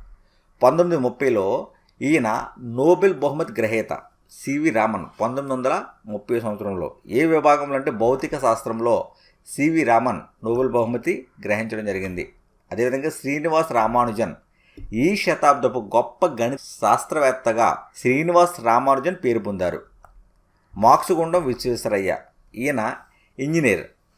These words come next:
ఇంజనీరింగ్ సాంకేతిక రంగాలలో భారతమాత కిరీటాన్ని అలంకరించిన వారు ఎవరు అంటే మోక్షగుండం విశ్వేశ్వరయ్యగా చెప్పవచ్చు. అదేవిధంగా స్వతంత్రోద్యమం, ముఖ్యంగా ఈ స్వతంత్ర ఉద్యమం అనేది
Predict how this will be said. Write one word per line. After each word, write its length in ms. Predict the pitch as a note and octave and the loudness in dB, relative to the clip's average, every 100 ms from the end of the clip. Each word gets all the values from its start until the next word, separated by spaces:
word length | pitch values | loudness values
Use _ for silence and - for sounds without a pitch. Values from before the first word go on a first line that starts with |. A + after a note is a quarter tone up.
| _ | _
ఇంజనీరింగ్ 640 | B2+ D#3+ F3+ F#3+ F#3+ G3 F#3 | -6 -2 2 2 2 -2 0
సాంకేతిక 460 | C3+ D3 D#3 D#3 | 0 0 -4 0
రంగాలలో 560 | C3+ B2 B2 A#2+ C#3+ G3 - _ _ _ | -2 0 2 2 0 -2 -8 _ _ _
భారతమాత 640 | E2 G2+ A#2+ E3+ F3 D#3+ D#3+ | 0 6 8 6 2 0 0
కిరీటాన్ని 580 | - C3+ C3+ C#3 C3+ F#2 A2+ | -2 0 2 0 2 0 2
అలంకరించిన 680 | B2 D#3 D#3+ D3 C3+ C#3+ | 0 -2 -4 -6 -6 -6
వారు 220 | C3 B2+ A#2 | 0 2 2
ఎవరు 220 | A#2 B2 | 2 -2
అంటే 180 | A2+ A2 | -2 -6
మోక్షగుండం 720 | C3+ A2+ B2 - B2+ B2 D#3+ A3 - _ | -2 0 0 -2 -4 -4 -4 -6 -14 _
విశ్వేశ్వరయ్యగా 920 | G2+ A2+ - A#2+ - A2+ A2 A2+ C#3+ G#3+ - | -10 -8 -4 -4 -2 0 0 0 -2 -4 -4
చెప్పవచ్చు. 540 | A#2 G2+ F#2+ F2+ - - - _ _ - | -4 -4 -6 -8 -10 -16 -16 _ _ -16
అదేవిధంగా 500 | - A#2 B2 B2+ E3+ - - _ _ _ | -6 -2 -2 0 -4 -4 -14 _ _ _
స్వతంత్రోద్యమం, 800 | - D3+ E3+ D3 A#2+ G2 A2 A2 D2+ - _ _ _ _ _ | -2 0 0 0 0 2 -2 -2 -4 -14 _ _ _ _ _
ముఖ్యంగా 460 | G#2 A2 D#3 D3 E3+ - - _ _ | -10 -6 -4 0 -2 -2 -16 _ _
ఈ 100 | A#2 C#3+ | -4 -4
స్వతంత్ర 460 | - B2+ D3 D#3+ D#3 | -4 -6 -6 -2 -2
ఉద్యమం 400 | C3 C3+ C#3 C#3 | -2 -6 -4 -2
అనేది 320 | B2 A#2+ | -2 0